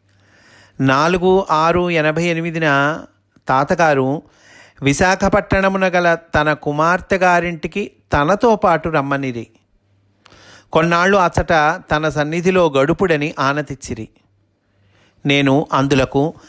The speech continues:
అమ్మగారి అనుమతి కావలియున్నని అంటిని.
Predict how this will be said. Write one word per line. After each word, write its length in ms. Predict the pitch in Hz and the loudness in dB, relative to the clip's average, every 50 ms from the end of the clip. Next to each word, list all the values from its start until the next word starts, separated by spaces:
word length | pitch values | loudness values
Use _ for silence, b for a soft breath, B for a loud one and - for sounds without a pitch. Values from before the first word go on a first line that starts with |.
| B B B B B B B B 170 | B B B B B B B B -2
అమ్మగారి 640 | 170 165 190 220 226 233 214 196 185 170 170 170 - | -2 0 0 0 2 2 2 2 2 0 -2 -4 -2
అనుమతి 480 | 139 139 151 185 196 214 208 208 202 185 | -2 -2 -2 -2 -2 -2 -2 -2 -4 -4
కావలియున్నని 1080 | - 156 143 139 147 156 170 165 165 160 160 156 156 147 143 143 147 147 143 139 139 - _ - | -2 0 0 0 2 2 0 0 -2 -2 -4 -4 -4 -4 -4 -4 -4 -4 -4 -6 -8 -10 _ -6
అంటిని. 400 | 127 123 120 - 131 120 117 - | -6 -4 -4 -6 -6 -8 -8 -12